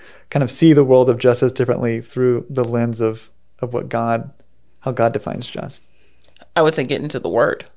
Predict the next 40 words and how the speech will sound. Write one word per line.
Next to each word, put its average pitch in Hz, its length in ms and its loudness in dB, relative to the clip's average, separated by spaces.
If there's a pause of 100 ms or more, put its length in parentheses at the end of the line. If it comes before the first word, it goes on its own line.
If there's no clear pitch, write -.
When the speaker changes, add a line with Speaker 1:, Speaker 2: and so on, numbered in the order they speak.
(500)
Speaker 2:
Like, 135 320 2
if - 240 -2
we 175 100 -2
want 160 380 2
to - 160 0
know 143 840 4
what 139 680 2 (100)
justice 131 540 0
is 143 480 2 (100)
and, 135 560 -2 (380)
um, 123 440 2 (180)
God's 143 300 2
definition 139 580 0
or 113 100 0
standards 139 720 0
for 120 220 -2
justice, - 540 2
we 151 120 0
don't 165 200 4
arbitrate 123 480 0
that. - 300 -2
We 147 240 -4
don't 151 380 4 (220)
set - 400 4
those 143 200 6
standards 139 440 4
and 139 80 -2
say, 147 160 6
"Hey, 208 180 6
look, 220 440 4
you 151 120 2
know, 147 200 6
I'm 147 100 2
a 147 60 4
Christian, 190 340 2
so 139 120 4
this 156 160 2
must 147 180 2
be - 100 -4
just." - 380 4